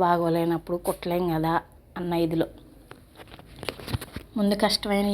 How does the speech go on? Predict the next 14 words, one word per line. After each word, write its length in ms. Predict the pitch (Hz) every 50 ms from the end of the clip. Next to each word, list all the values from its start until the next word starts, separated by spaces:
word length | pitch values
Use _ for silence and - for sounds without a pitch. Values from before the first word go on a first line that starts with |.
| 196 202 196
ఏ 20 | 196 196 202
మోడల్ 360 | 196 190 185 185 185 185 185 180 185 180
ఉన్నవి 340 | 180 180 175 175 175 170 180 208 - - - - - - - - - - 214
ఇలాంటివి 420 | 196 190 190 196 185 - 214 254 - -
కుట్టేసుకొని 580 | 202 - - 196 202 202 - - 196 190 226 240 226
పెట్టుకుంటాను. 760 | 180 151 - - - 175 160 151 147 151 151 143 143 160 190 269 - - - - - - - - - - - - - _ _ - - _ _ - - - - - - - - - - - - - - - - - - 220
ఈసారి 360 | 196 - 214 202 202 220 247 247 -
కొంచెం 320 | 226 220 214 - 220 208 208 202 202 202
సమ్మర్ 440 | - 190 190 196 196 196 202 202 202 196
అన్ 100 | 190 190 190 -
సీజన్ 300 | 220 208 208 196 208 214 214
అయినా 260 | 202 202 202 220 254 254 254 226
కొంచెం 320 | 202 196 190 - 208 196 190 -
పర్వాలేదు, 500 | 180 175 180 185 185 190 190 180 185 185